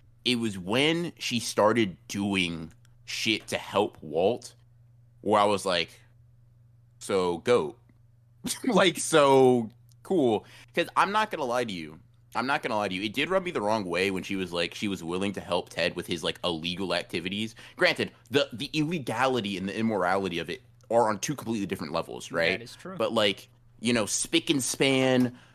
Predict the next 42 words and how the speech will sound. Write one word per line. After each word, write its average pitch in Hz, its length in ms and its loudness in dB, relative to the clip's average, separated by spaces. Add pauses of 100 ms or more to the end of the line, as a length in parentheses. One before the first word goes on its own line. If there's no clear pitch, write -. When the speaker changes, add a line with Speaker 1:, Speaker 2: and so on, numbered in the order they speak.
(120)
Speaker 1:
you 123 100 0
know, 117 260 0
"Oh, 143 120 2
we 135 160 -2
have 131 200 -2
to 131 80 0
abide 113 320 2
by 113 140 4
the 110 100 2
law," 98 240 4
Skylar 98 440 0
being 95 200 0
like, 98 200 -4
"Listen, 90 460 -4 (460)
I 170 160 6
can't 135 260 0
sign 113 240 2
off 104 200 2
on 98 80 -2
these 90 240 -4 (140)
as 90 340 -2
is," 78 400 -10 (100)
right? 87 380 -4 (180)
Speaker 2:
I, 120 80 -12 (140)
I 131 60 -6
have 131 120 -6
Speaker 1:
Now 107 360 2
Speaker 2:
a - 20 -6
plea 98 120 -8
to - 140 -14
make 113 240 -14
to 117 120 -18
you 110 180 -16
in, 113 160 -12
in 120 180 -12
this, - 400 -10
in 123 80 -10
Speaker 1:
Okay, 113 100 -4
Speaker 2:
this 95 220 -4 (260)
Speaker 1:
go 110 100 -2
ahead. 104 220 -2
Speaker 2:
Okay. 117 200 -12